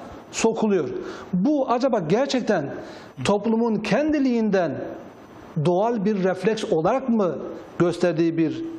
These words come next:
eylemler zinciri? Yoksa az önce konuşmada ve sorunuzda belirtmiş olduğunuz A B D'nin veya bununla bağlı küresel egemenlerin etki ettiği, burada, e, nüfuz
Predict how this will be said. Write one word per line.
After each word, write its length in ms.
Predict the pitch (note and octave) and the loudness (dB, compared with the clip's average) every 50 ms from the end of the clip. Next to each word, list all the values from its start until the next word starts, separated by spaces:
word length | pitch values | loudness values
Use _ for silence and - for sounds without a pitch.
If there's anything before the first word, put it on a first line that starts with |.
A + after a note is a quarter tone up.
| - - - | -14 -6 0
eylemler 580 | E3+ D#3 D#3+ D#3+ E3 E3 D#3+ D#3+ D#3+ D#3+ D#3+ D3+ | 0 2 2 4 2 2 2 2 2 2 2 0
zinciri? 640 | C3+ B2+ C#3+ D3 C#3+ C3 D3 C#3+ D#3+ G#3 C4 - - - - - - - - - - - - - | 0 0 0 0 2 2 2 2 2 0 0 -2 -6 -8 -10 -10 -12 -14 -16 -18 -18 -10 -4 0
Yoksa 760 | F3+ F#3+ B3+ C4+ - - - A3+ A#3 A#3+ B3+ B3 A#3+ - - - - - - - - - - - - | 2 2 2 2 0 0 0 0 2 0 0 -4 -8 -10 -12 -12 -14 -16 -18 -18 -20 -20 -6 0 2
az 180 | G3+ A3+ A3+ | 2 2 2
önce 460 | A#3+ A#3 A3 F#3+ G3+ F#3+ E3+ E3 - - - - | 2 2 2 2 2 2 2 0 -2 -4 -6 -2
konuşmada 720 | - F3+ F#3 F#3+ F3+ F#3+ F#3+ F#3+ F#3+ F3+ F#3+ F3+ E3 - D#3+ | 0 0 2 2 0 0 0 0 2 2 2 2 2 2 0
ve 60 | D#3+ | -2
sorunuzda 560 | D#3 - E3 E3+ E3+ F3 E3 E3+ F#3+ F3 D3 | 0 0 0 2 2 0 0 0 0 2 2
belirtmiş 320 | D#3+ E3 E3 E3+ G3 - A#3 | 0 0 0 -2 -2 0 2
olduğunuz 540 | G#3 G3 G3 F3+ G3 F#3 F3+ D3+ B2+ - - - - - - - - - - | 2 2 2 2 2 2 2 0 -2 -4 -6 -10 -12 -14 -16 -16 -6 -2 0
A 280 | F3+ F#3 G3 G3+ F3+ | 2 2 2 2 2
B 200 | G3 F#3+ F3+ E3 | 2 0 2 2
D'nin 420 | E3+ E3+ E3 D#3+ D3 C#3 C#3+ E3 F3 - - - - - - | 2 2 2 2 0 0 0 -2 -4 -6 -10 -14 -10 -4 -2
veya 360 | B3 B3 A3 G#3 G#3 G3 F3+ | 0 2 2 2 0 0 0
bununla 320 | G3 G#3 G#3+ G#3 G3 E3+ D#3 | 0 0 2 2 0 2 2
bağlı 320 | F3+ F3 F3 F3 F#3 F3+ | 2 2 2 0 0 -2
küresel 360 | F3+ - F3 E3 - G#3+ G3+ | 0 0 0 0 2 0 0
egemenlerin 800 | - F3+ D#3 D#3+ E3 D#3+ D#3+ D3+ D3+ D3+ C#3+ C3+ C3+ C#3+ E3+ F#3 - - - - - - - | 2 0 2 2 2 2 2 2 2 2 2 2 2 2 0 -2 -4 -8 -12 -14 -6 -2 0
etki 320 | D#3+ D#3+ D#3 - - A#3 G#3+ | 0 0 0 0 0 2 2
ettiği, 560 | F#3 E3+ - - - D#3+ C#3+ C3+ C3 C#3+ - - - - - - - - - - - - - - - - - - - - - | 2 0 -2 -2 0 0 2 2 0 0 -2 -4 -4 -4 -6 -8 -10 -12 -14 -16 -18 -18 -20 -20 -20 -20 -18 -18 -8 -4 -2
burada, 480 | D3+ E3+ A#3 B3 G#3+ G3+ E3+ D#3+ - - - - - - - - - | 2 2 2 2 2 2 2 0 -2 -6 -10 -10 -12 -12 -10 -6 -2
e, 80 | D3+ C#3+ C#3+ C#3+ C#3+ C3+ C#3+ C#3 C#3 | 0 0 2 2 2 0 0 0 2
nüfuz 460 | D3+ E3+ F3 - - G#3+ A#3+ A3+ | 2 2 2 2 2 2 2 0